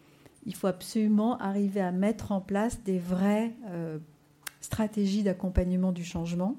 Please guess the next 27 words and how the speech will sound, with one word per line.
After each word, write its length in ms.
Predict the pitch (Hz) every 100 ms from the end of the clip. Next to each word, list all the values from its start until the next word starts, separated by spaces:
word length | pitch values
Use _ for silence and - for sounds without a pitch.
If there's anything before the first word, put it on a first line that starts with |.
| -
dans 100 | 180
les 180 | 170 165
entreprises 580 | 165 175 170 202 226 - - - - - - -
qui 200 | 208 196
vont, 460 | 196 208 196 185 - - 202
qui 120 | 190
ne 120 | 180
vont 180 | 175 185
pas 140 | 185 233
s'occuper 460 | 233 202 202 208
des 100 | 190
process 400 | 190 202 190 190
des 120 | 180
politiques, 500 | 180 175 170 240 - 190
mais 80 |
qui 160 | 185 190
vont 180 | 185 190
aller 380 | 180 185 226 240 - - 190
diagnostiquer 1200 | 220 220 208 214 208 - 202 190 202 202 196 202
là 160 | 190 202
où 140 | 196
en 220 | 190 190
est 100 | 196
le 80 | 185
corps 260 | 175 180 -
social 520 | - 170 - 185 170
aujourd'hui, 600 | 165 156 156 170 220 285